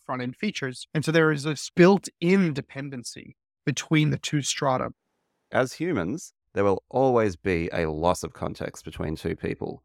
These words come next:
Speaker 2: There will be useful information, useful thoughts that are lost. And so there's actually a degradation in quality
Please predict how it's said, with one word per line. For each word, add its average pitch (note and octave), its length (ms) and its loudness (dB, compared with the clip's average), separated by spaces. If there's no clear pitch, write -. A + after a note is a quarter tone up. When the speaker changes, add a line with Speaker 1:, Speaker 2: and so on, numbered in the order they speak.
Speaker 2:
There F2+ 100 2
will F2+ 140 4
be G#2 500 2
useful A#2 540 0
information, F#2+ 580 0
useful A2 360 -2
thoughts F2+ 340 2
that F2+ 140 0
are E2 60 4
lost. E2 640 -4
And F#2 180 -2
so F#2 180 2
there's F#2 140 2
actually C#3 320 0
a F2+ 60 0
degradation F#2+ 640 0
in D#2+ 140 -6
quality G#2+ 840 0